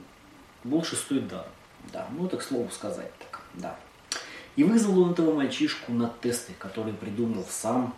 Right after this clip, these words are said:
сам для демонстрации собственного, большого и серьезного понимания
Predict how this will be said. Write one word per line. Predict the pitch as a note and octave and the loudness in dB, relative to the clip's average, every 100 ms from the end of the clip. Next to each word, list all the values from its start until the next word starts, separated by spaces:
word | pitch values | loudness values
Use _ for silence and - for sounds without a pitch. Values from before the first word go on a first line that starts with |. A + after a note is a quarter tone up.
| - | -12
сам | - G2 B2 A2 | -6 -2 0 0
для | G2 | -2
демонстрации | G2 F#2+ F#2+ G#2+ G#2+ G#2 F#2 | -2 -4 -4 -6 -4 -6 -8
собственного, | - A2+ A#2 - A2 G2+ F#2 - - - - E2+ | -6 -6 -6 -8 -8 -8 -8 -10 -14 -16 -20 -12
большого | F2+ F#2+ - A2 B2 C3 - - - - - - | -6 -6 -4 -2 0 0 -4 -12 -20 -20 -18 -12
и | G2+ - - - - - - - | -12 -12 -16 -16 -14 -14 -14 -10
серьезного | G#2 F#2+ A#2 D3 C3+ A#2+ | -8 -2 2 4 4 2
понимания | A#2 A2 G2+ F#2+ G2 B2 B2 G#2+ | 0 -2 -4 -4 -2 0 0 -2